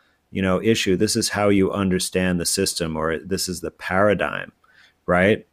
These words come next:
Um, that you, all your life, right? Germs make you sick. You've, you've known that, right? You never questioned it, right? You've just known it. You didn't realize that you didn't actually know it,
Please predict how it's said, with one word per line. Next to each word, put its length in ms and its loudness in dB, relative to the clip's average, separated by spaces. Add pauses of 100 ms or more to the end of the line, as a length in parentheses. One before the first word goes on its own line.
Um, 380 0
that 200 2
you, 480 4 (120)
all 240 6
your 180 6
life, 420 2
right? 320 0 (220)
Germs 400 0
make 240 -4
you 100 -4
sick. 400 -4
You've, 300 -4 (260)
you've 240 -2
known 340 4
that, 240 -6
right? 260 0
You 140 -2
never 300 2
questioned 560 0
it, 240 -2 (440)
right? 300 2
You've 160 2
just 220 0
known 320 4
it. 280 0 (100)
You 160 0
didn't 280 2
realize 600 6
that 120 -2
you 100 0
didn't 240 0
actually 520 -2
know 240 -2
it, 200 -4